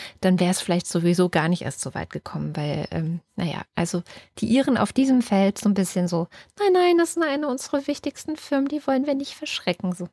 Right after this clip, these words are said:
naja. Ähm, andererseits will Irland, und das ist die zweite gute Nachricht,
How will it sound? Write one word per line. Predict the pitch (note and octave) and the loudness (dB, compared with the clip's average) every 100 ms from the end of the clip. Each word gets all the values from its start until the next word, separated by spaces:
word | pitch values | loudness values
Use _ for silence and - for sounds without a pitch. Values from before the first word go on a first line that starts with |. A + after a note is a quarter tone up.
| _ - | _ -4
naja. | F3 D#3 - - - - - - - | -4 -4 -14 -12 -10 -10 -12 -4 2
Ähm, | G#3+ G#3+ A3 _ _ _ - | 4 2 -2 _ _ _ -4
andererseits | D#4 G#4+ E4+ G#3+ F3+ F3 A#3 - | 0 2 4 4 2 2 0 0
will | G#3+ | 0
Irland, | - C4 C#4+ | 2 2 4
und | G#3+ | 4
das | G3+ F#3+ | 4 2
ist | - | -4
die | G3 | -4
zweite | - G3+ A3+ | 0 0 0
gute | G#3+ F#3+ G3+ | 0 -2 0
Nachricht, | F3 F3+ B3 C4+ | 0 0 -2 -8